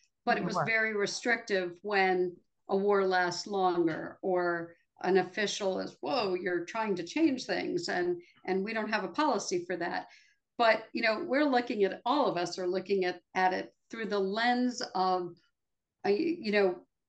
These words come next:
Speaker 1: era, an era where women are allowed to serve, not only allowed to serve, but flourish. I mean, I was in the Coast Guard,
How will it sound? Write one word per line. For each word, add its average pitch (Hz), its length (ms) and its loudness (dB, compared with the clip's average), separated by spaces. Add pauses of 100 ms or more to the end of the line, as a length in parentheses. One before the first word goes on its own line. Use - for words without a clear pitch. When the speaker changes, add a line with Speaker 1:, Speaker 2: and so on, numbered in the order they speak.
(480)
Speaker 1:
era, 247 280 4
an 214 120 2
era 214 560 2
where 202 200 0
women 196 300 6
are 175 140 2
allowed 170 300 -2
to 165 80 -6
serve, 196 300 -4
not 214 160 2
only 196 200 6
allowed 185 280 4
to 165 60 -6
serve, 185 380 -2
but - 180 -6
flourish. - 420 0
I 190 40 -2
mean, 185 260 0
I 185 120 0
was 190 240 -6
in 190 100 2
the 175 80 0
Coast 262 340 -4
Guard, 180 340 -2